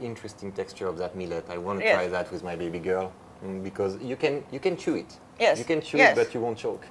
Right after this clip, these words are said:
Speaker 2: Yeah,
Speaker 1: That's
Speaker 2: exactly. <laughs>
Speaker 1: great. That's very, very nice. And the smell, the sweetness of the corn, uh, really helps to uplift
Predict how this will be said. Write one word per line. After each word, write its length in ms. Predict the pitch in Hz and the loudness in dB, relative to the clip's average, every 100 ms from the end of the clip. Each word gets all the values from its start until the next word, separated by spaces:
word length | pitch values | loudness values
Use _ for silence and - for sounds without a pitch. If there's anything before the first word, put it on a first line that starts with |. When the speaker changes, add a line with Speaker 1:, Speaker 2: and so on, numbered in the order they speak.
| - | 4
Speaker 2:
Yeah, 100 | - | 6
Speaker 1:
That's 100 | - | 6
Speaker 2:
exactly. 440 | 202 - 220 214 254 | 10 10 12 8 8
<laughs> 280 | 254 349 | 8 10
Speaker 1:
great. 280 | 339 523 466 622 | 12 12 10 8
That's 260 | 480 - 95 | 4 4 4
very, 300 | 101 113 110 | 6 6 6
very 180 | 101 98 | 4 2
nice. 280 | 90 87 - - - - - | -2 -4 -10 -18 -18 -18 -6
And 140 | 107 | 0
the 60 | 120 | 0
smell, 300 | 123 131 127 | 2 2 4
the 100 | 110 | 2
sweetness 420 | 104 165 127 107 | -2 -4 -2 -2
of 100 | 98 90 | -2 -4
the 60 | |
corn, 400 | 95 117 95 87 85 - - - | 0 0 0 -2 -10 -20 -20 -4
uh, 180 | 92 90 | 0 0
really 240 | 113 147 113 | 2 2 4
helps 280 | 101 101 - | 4 2 -6
to 280 | 101 98 98 - | -4 0 -2 0
uplift 560 | 113 104 131 - - | -2 0 -4 -4 -18